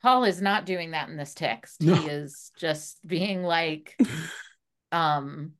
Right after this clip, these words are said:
Speaker 1: "You are, you shall be highly favored with God if you just stop annoying me." Like,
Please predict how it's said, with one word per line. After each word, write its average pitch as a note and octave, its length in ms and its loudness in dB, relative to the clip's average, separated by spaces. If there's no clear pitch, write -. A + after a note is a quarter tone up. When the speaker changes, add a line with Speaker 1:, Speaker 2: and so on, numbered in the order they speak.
Speaker 1:
"You A3+ 320 2
are, G#3+ 340 6
you C4 320 0
shall A#3 260 2
be G3+ 360 0
highly A3 360 -2
favored G3+ 480 -4
with F#3+ 180 -4
God E3 380 0
if E3+ 300 -8
you F#3 300 -2
just E3 680 -2
stop F3 520 0
annoying C#3+ 500 -4
me." - 300 -16
Like, G#3 140 0